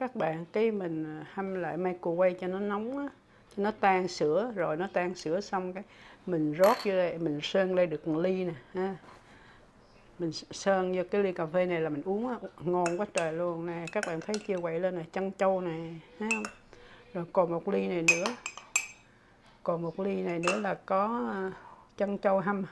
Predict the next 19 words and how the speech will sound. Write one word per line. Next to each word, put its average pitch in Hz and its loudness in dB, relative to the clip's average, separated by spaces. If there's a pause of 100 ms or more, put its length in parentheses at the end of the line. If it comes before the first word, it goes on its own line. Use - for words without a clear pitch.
(480)
hồi 180 0
nãy 175 2
hâm 214 4
hết 240 4
rồi, 208 4
hâm 196 2
bốn 254 4
chục 208 -4
second. 190 0
Sữa 180 4
này 190 -2 (460)
khi 220 6
mà 202 4
làm 175 4
xong 202 4
bỏ 180 4
sữa, 196 0
bỏ 220 2
đường, 170 -4